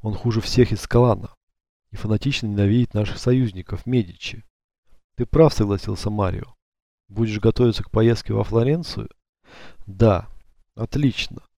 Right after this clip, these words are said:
Но ты будешь лучше вооружён, если узнаешь кое-что ещё. Подойди сюда". Марио повернулся к книжному шкафу и нажал спрятанную на его боку кнопку.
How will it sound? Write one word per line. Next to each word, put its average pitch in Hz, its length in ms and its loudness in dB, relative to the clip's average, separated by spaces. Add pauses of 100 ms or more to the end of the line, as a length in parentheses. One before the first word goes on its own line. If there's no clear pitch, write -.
(360)
Но 120 80 -2
ты 160 140 4
будешь 156 280 2
лучше 139 240 0
вооружён, 120 440 4
если 123 180 -2
узнаешь 110 360 4
кое-что 117 420 2
ещё. - 480 -2 (480)
Подойди 135 400 2
сюда". 95 400 -8 (800)
Марио 104 320 6
повернулся 104 560 0
к - 60 -10
книжному 101 440 -6
шкафу - 560 -4 (320)
и 107 60 -10
нажал 107 300 4
спрятанную 110 580 2
на 101 100 -4
его 98 120 -2
боку 104 300 -4
кнопку. - 580 -8